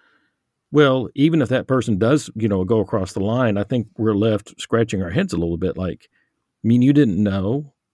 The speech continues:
what you were, you didn't know the risk, you didn't know the risk you were exposing us to you brought us into this creation?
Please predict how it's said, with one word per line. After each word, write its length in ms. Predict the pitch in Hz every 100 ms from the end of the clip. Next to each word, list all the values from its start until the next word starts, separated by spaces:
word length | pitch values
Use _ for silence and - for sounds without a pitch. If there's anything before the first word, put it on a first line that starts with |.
| _
what 200 | 113 -
you 180 | 117 110
were, 320 | 107 98 92 _ _ _ -
you 120 | 143
didn't 220 | 139 120
know 160 | 123 120
the 140 | 104
risk, 460 | 95 110 135 - _
you 120 | - 135
didn't 160 | 147
know 120 | 127
the 100 | 104
risk 340 | 90 110 113 -
you 100 | 101
were 120 | 87
exposing 580 | 90 - 123 151 120 90
us 140 | 90
to 320 | - 85 87 - _ _ _ 107
you 80 | 98
brought 200 | 104 117
us 120 | 113
into 180 | 120 120
this 140 | 113
creation? 560 | - 107 87 104 -